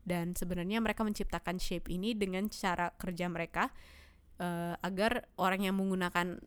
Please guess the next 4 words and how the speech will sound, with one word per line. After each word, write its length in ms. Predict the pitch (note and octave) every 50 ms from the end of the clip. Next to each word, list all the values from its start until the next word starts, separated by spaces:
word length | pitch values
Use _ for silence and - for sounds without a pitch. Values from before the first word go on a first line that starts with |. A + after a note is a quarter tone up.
| - - - _ - -
aplikasi 880 | F3+ F3+ - - F3 G#3 - - - - D#3 - - - - G#3+ F3+ -
ini 480 | - F3 E3+ E3+ F3 F#3 A3+ C4 B3
bisa, 480 | G#3+ F#3+ G3 - - G#3+ A3 A3+ A3 - - - - - - - - -
em, 560 | F#3+ F3+ F3 F3 F3 F3 F3 F3 F3 F3+ G#3